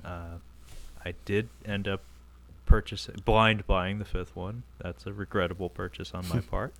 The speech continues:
Speaker 1: <laughs>
Speaker 2: I've seen the first one, and I
Speaker 1: Um,
Speaker 2: feel like that's as far as I need to go. I've seen the first one, and then I saw that two thousand seven one, or two thousand six
Speaker 1: Yeah.
Speaker 2: one. That's brutal.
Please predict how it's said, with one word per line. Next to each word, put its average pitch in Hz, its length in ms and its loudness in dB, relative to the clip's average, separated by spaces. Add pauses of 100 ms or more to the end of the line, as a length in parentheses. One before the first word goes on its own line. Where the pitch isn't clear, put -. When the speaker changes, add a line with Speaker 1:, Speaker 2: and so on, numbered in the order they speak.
(140)
Speaker 1:
<laughs> - 180 0 (680)
Speaker 2:
I've - 140 6
seen 214 160 12
the 156 80 12
first 143 300 12
one, 127 80 12
and 123 100 12
I 117 60 12
Speaker 1:
Um, 113 60 12
Speaker 2:
feel 139 120 10
like 123 140 10
that's 113 180 10
as 101 120 2
far 107 220 12
as 95 120 10
I 92 80 8
need 90 180 2
to 78 60 2
go. 78 200 6
I've 120 140 8
seen 147 80 8
the 135 80 10
first 143 320 10
one, 131 140 8
and 113 80 6
then 113 80 8
I 107 60 8
saw 107 280 8
that 101 240 6
two 113 240 4
thousand 98 540 6
seven 87 500 4
one, 80 320 0 (300)
or 92 100 -2
two - 160 0
thousand 90 280 4
six 90 340 2
Speaker 1:
Yeah. 80 60 -2
Speaker 2:
one. 78 160 -4 (460)
That's 90 200 0
brutal. 92 1200 2